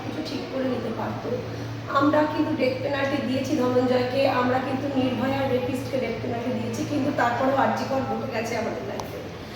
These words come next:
আমরা ফেস করছি day to day আমাদের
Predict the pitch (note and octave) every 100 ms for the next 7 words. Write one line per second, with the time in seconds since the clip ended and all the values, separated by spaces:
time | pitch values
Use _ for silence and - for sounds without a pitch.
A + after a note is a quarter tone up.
0 | - - C#4 D4+ D#4+ - D#4 E4 D#4 E4+
1 | E4+ - F4 C4 C4 D4+ D4+ D#4 F4 E4
2 | - - - C4 C#4 D#4+ F4+